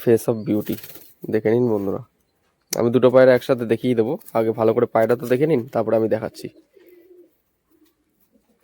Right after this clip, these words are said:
এই হচ্ছে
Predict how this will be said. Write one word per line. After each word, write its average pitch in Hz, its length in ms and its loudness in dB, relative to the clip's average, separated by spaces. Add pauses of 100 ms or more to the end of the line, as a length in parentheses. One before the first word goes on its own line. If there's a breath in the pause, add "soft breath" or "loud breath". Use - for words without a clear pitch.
(2500)
এই 117 100 2
হচ্ছে 113 160 -2